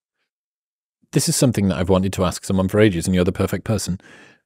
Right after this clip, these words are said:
There's a lot of talk and sympathy, rightly, I think, given to, uh, women aging. So much value is placed on youth in women. But I do think that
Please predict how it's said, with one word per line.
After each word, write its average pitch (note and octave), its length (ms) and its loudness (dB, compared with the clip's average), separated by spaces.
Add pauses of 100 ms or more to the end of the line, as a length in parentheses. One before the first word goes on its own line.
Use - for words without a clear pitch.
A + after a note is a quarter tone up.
(460)
There's C3 200 4
a C#3 60 6
lot D3 280 6
of D3+ 140 2
talk - 540 0 (580)
and G2+ 160 0
sympathy, G2+ 640 0
rightly, F2+ 600 0
I F#2 100 -4
think, F#2 320 -6
given G2+ 360 2
to, F#2 500 2 (340)
uh, F2+ 320 0
women B2 400 4
aging. F#2 380 -2 (100)
So - 300 2
much A#2 340 -2
value F#2 440 0
is F2 100 -2
placed - 400 -2
on E2+ 300 -4
youth G2+ 360 -4 (260)
in F2 180 -4
women. F2 320 -2 (600)
But A#2 120 4
I A#2 60 4
do A#2+ 180 2
think A#2 280 -2
that G2 240 0